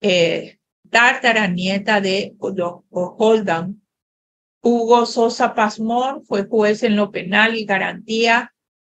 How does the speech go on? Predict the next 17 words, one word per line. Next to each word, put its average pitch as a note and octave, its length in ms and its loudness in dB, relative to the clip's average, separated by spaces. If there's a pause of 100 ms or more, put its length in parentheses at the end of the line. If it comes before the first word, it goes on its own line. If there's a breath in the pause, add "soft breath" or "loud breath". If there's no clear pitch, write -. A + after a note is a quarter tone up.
(120)
fue F#3+ 320 0
ministro G3+ 560 0
de G#3+ 60 0
Seguridad F3+ 880 -2
Interna. E3+ 680 2 (680)
Roy G#3 360 2
Gallagher, A3+ 840 2 (320)
quien G3+ 180 -4
llegó F#3+ 220 0
al F#3+ 120 0
Paraguay G3+ 640 0
como G#3+ 380 -2
representante G3+ 1120 -2
técnico A#3+ 560 -2
del F3+ 180 -4
Banco F#3 400 -4
Mundial, A3 680 0